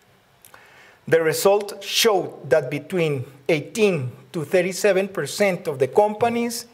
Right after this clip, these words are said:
in the sample had risks of insolvencies and cata-, and a, a catastrophe, considering Colombia had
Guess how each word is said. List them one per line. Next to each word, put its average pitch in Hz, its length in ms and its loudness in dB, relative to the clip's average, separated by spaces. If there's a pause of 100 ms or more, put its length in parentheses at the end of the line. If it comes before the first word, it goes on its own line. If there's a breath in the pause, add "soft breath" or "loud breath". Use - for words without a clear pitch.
(120)
in 156 180 0
the 135 120 0
sample 226 600 0 (540 loud breath)
had 165 320 2
risks - 580 0 (460 soft breath)
of 170 160 4
insolvencies 220 1160 -2 (580)
and 170 180 2 (100)
cata-, 180 540 2
and 160 160 2
a, 170 300 2
a 160 60 4
catastrophe, 160 960 0 (440 loud breath)
considering 190 760 2
Colombia 170 760 2 (440)
had 165 380 2